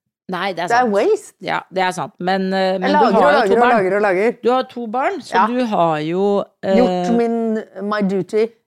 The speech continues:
Speaker 1: Ja, men, eh, skal jeg fortelle deg hvordan du skal lage barn?
Speaker 2: Ja,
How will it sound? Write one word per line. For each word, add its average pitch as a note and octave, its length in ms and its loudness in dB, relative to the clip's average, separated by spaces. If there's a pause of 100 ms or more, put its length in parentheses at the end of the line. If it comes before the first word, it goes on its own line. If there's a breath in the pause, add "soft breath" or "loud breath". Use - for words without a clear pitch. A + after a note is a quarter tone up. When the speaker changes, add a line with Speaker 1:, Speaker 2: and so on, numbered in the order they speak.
Speaker 1:
Ja, F3 160 0 (380)
men, A#3+ 360 0 (160)
eh, G#3 720 0 (140)
skal - 260 -6
jeg G#3+ 80 -10
fortelle F3 400 -6
deg C4+ 260 -2 (200)
hvordan F#3+ 480 -2
du F#3+ 60 -6
skal F#3 200 -6
lage F#3 180 -2
barn? C4 280 -2
Speaker 2:
Ja, G#3 180 2